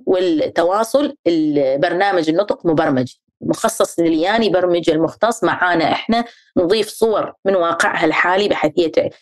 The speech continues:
يعني مثلًا صورة الأكل الفلانية أنا أحبها نصورها ونحطها في البرنامج.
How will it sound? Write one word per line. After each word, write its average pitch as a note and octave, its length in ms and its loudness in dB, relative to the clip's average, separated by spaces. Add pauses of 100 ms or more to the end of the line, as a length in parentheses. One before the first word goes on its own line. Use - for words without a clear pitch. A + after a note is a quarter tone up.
(160)
يعني D#3+ 220 0
مثلًا D#3+ 240 0
صورة F#3 280 0
الأكل F#3 300 0
الفلانية F3+ 520 0
أنا F3 120 0
أحبها A#3 320 0
نصورها G#3 480 0
ونحطها - 400 -2
في F3 100 0
البرنامج. F#3 560 2